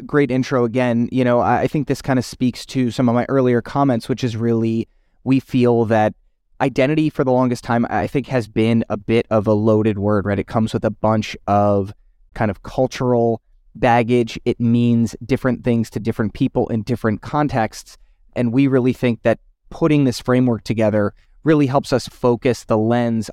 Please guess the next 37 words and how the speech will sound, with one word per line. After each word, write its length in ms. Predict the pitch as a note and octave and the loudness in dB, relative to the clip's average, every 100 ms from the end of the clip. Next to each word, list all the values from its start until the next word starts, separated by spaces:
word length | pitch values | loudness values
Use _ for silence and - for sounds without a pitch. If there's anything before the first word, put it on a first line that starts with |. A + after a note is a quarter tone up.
| G#2+ | -2
on 300 | A2 A2 G#2+ _ _ - | 0 0 -4 _ _ -2
all 320 | A#2 B2 C3 | 2 4 2
of 100 | A2+ | 0
the 60 | A#2 | 0
myriad 420 | A2+ A#2 A2+ A2 | 0 2 2 2
applications 1040 | G#2+ - A2 - A2+ A2 B2 G#2+ G2+ - - - | 0 0 -4 -2 0 0 -2 -2 -2 -8 -16 -4
that 220 | A#2+ G#2+ | 0 0
digital 380 | - A#2 A2+ A2 | 0 0 0 2
identity, 720 | A2 A2 A2 G#2+ G#2 G#2+ G2 | 2 2 0 0 0 0 -2
you 160 | - A2+ | -4 -4
know, 80 | G#2 | -2
necessarily 960 | G#2+ A2+ A#2+ - A#2+ - A2+ A2 A2 | 0 2 0 -2 -6 0 0 2 0
must 460 | G#2+ G#2 G#2+ G#2 - | 0 0 0 -2 -6
address 540 | G#2+ G#2 G#2+ G#2+ G2 - | -10 -8 -2 0 -2 -2
to 100 | A2+ | -4
be 180 | A2+ G#2+ | -2 -2
successful. 840 | - - - A#2+ - - A2 G2 _ _ _ - | -4 -8 -2 -2 -2 -2 -2 -2 _ _ _ -4
And 100 | A#2+ | -2
again, 280 | A2 A#2+ A2+ | 2 2 2
trying 320 | - A#2 G#2+ | 0 0 -2
to, 380 | - A2+ G#2+ - _ - | 0 0 0 -4 _ -4
whether 160 | B2+ | 0
you 80 | A#2+ | 2
wanna 140 | A2+ A2+ | 2 2
call 140 | A2+ | 0
it 100 | - | 0
break 240 | C3+ C#3+ | 0 0
down 240 | - A#2+ A2+ | 2 2 2
those 160 | A2 | -2
silos 720 | - C3+ C#3 C3+ C3 B2+ A#2+ - _ _ | 0 2 4 4 2 0 -2 -8 _ _
or 260 | B2 A#2+ A2 | -2 0 0
kind 140 | B2 | 0
of 80 | G#2 - | -2 -2
open 400 | C3+ C3 C3 A#2 - | -2 0 0 0 -2
up 260 | A2+ A2+ - | 0 0 0
this 220 | A#2 G2+ | -2 -2
conversation, 1040 | - A2+ G#2 A2 - C3+ C3 - G#2+ G2+ | -2 -2 0 -4 0 0 0 -2 -2 -2